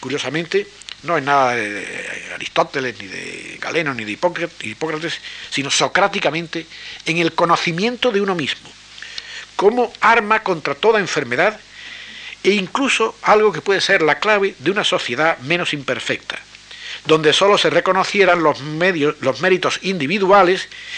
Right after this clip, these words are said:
y las puertas de la honra estuvieran, estuvieran abiertas a todos. Ya pueden ustedes imaginarse. Esto es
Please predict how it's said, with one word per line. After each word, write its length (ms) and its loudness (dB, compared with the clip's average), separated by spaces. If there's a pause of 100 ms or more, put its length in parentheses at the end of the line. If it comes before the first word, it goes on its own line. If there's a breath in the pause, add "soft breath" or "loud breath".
(120)
y 80 -4
las 120 2
puertas 340 2
de 60 0
la 140 6
honra 240 0
estuvieran, 520 -2 (240)
estuvieran 440 0
abiertas 380 -2
a 100 -4
todos. 400 -8 (640)
Ya 100 -2
pueden 220 -6
ustedes 260 -10
imaginarse. 540 -12 (460 loud breath)
Esto 280 -12
es 80 -10